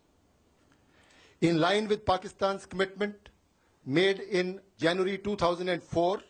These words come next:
not to allow its soil or territory under its control for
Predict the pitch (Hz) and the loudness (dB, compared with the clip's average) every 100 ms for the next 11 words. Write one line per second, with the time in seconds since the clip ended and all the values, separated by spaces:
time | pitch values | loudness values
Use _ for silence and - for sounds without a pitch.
0 | _ _ _ _ _ _ _ _ _ 120 | _ _ _ _ _ _ _ _ _ 0
1 | 139 214 - 233 214 202 208 202 - 175 | 2 2 0 0 2 2 2 -2 -2 0
2 | 185 190 208 170 - 175 180 180 185 175 | 0 -2 -2 -4 0 -2 -2 -2 -4 -2
3 | 170 175 170 - - 151 - 180 147 110 | -2 -4 -4 -12 -4 -4 0 2 2 -4
4 | 107 _ _ _ _ _ _ _ _ - | -14 _ _ _ _ _ _ _ _ 0
5 | 170 180 | 2 2